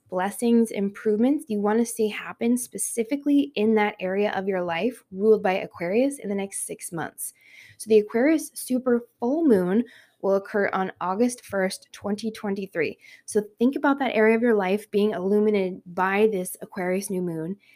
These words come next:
and what do you wanna see happen in that area of your life by August twenty twenty-three? Meditate on it, write it down, and start working toward those goals.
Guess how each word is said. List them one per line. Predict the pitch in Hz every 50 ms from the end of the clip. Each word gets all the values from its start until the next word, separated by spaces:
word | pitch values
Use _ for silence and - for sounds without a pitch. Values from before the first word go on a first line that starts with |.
| _ _ _ -
and | 190 190
what | 208 285 285
do | - 349
you | 349
wanna | 339 320
see | 294 - - 262
happen | - - 226 247 285 - 185 165 -
in | - 196 208
that | 202 -
area | - 196 202 202 196 196 196 190 -
of | 185 190
your | 196 185
life | 190 196 196 196 196 -
by | 180 170
August | - 170 180 175 185 180 - -
twenty | - 208 196 185 180
twenty-three? | - 185 180 175 175 - 190 156 - - - _ _ _ _ _ _ _ _ _ _ _ _ _ _ _ _
Meditate | 196 175 175 180 233 233 - 247 220
on | 220 214 214 214 220
it, | 220 226 226 - _ _ _ _ _ _ -
write | 170 180 208
it | 240 -
down, | 190 185 190 185 185 -
and | - 180 185
start | - - 180 190 - -
working | 180 180 - 208 190 185
toward | - - - 175 170 170 175
those | - 165 170 165 160
goals. | - - 156 - - - - -